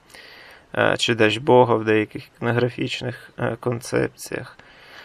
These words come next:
Деякі просто зображували, як важко нам було відстоювати отчизну і воювати проти кучі всякої зарази. І ця зараза і зараз лізе на нас. Проте маємо відстояти себе, проте маємо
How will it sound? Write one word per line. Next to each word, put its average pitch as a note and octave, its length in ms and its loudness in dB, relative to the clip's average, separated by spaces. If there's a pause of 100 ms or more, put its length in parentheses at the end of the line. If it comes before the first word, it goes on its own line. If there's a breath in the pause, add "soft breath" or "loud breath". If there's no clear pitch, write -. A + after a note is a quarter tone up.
(300 loud breath)
Деякі F3+ 340 6
просто F3 520 6
зображували, C#3+ 760 8
як B2+ 180 6
важко C3+ 420 6
нам B2+ 220 2
було B2+ 240 6
відстоювати B2+ 720 2
отчизну B2+ 840 2
і - 80 -4
воювати A#2+ 640 4
проти A#2+ 340 0
кучі C3+ 420 0
всякої A#2 540 0
зарази. A#2+ 760 4 (460 loud breath)
І C3+ 100 2
ця C3 180 4
зараза B2 500 8
і A2+ 80 6
зараз C3+ 420 4
лізе B2+ 360 0
на A#2+ 140 0
нас. A2+ 440 -8 (460 soft breath)
Проте E3 300 2
маємо C#3+ 420 6
відстояти A#2 800 4
себе, A#2+ 480 6
проте - 300 -2
маємо A2+ 500 0